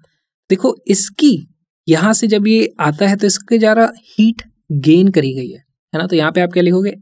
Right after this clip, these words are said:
एम एस डेल्टा टी। अच्छा,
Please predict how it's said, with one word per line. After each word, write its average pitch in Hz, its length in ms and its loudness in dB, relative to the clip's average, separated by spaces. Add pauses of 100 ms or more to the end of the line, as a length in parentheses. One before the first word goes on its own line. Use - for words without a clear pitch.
(120)
एम 170 220 0
एस 202 240 -4 (220)
डेल्टा 139 400 -2
टी। 151 200 -8 (640)
अच्छा, 190 180 -2